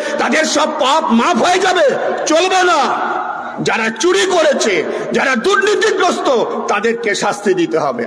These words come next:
আর কাজ যদি চালু না হয়, গরিব মানুষ ভুটি চুষবে? এখন নয় ধান চাষ হচ্ছে বিভিন্ন জায়গায়,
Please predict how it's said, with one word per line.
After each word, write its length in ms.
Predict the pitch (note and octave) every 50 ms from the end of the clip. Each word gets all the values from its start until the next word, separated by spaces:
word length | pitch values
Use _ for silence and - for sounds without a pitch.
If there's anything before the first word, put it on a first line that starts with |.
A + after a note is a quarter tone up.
| -
আর 300 | D3+ E3 G3 A#3+ D4+ F4+ F#4+ - - - - - - - - - - - - - - - - - F#5+ - - - - - - - - - -
কাজ 300 | - F#3 G#3+ A3+ F3+ F3
যদি 220 | B3 A#3 B3 B3+
চালু 280 | A#3 C4+ A#3+ A#3 B3 B3+
না 100 | C4 C4
হয়, 200 | A#3+ A#3+ B3+ A#3+
গরিব 260 | G#3 A3+ A3+ B3 A#3+
মানুষ 240 | B3 B3 B3+ B3+ A#3
ভুটি 260 | D#3+ E3+ A3+ C4 C#4
চুষবে? 460 | A#3 E4 D4+ A#3 D4 D#4 C#4 A3+ E3+ - - - - - - - - - - - - - - - - - - -
এখন 320 | - F#3+ A3+ - - D#4 D#4
নয় 200 | D#4 D4+ D#4 D4
ধান 240 | D4+ D4 D4+ D4+ A#3
চাষ 240 | - D#4 D#4 -
হচ্ছে 300 | D4 D4+ D4+ - D4+ C4
বিভিন্ন 360 | C4 C#4+ C#4+ D4+ D4 D4 D4+ C#4+
জায়গায়, 500 | C#4+ C#4+ C#4+ C4 A#3+ A3+ F#3+ B2+ A#2+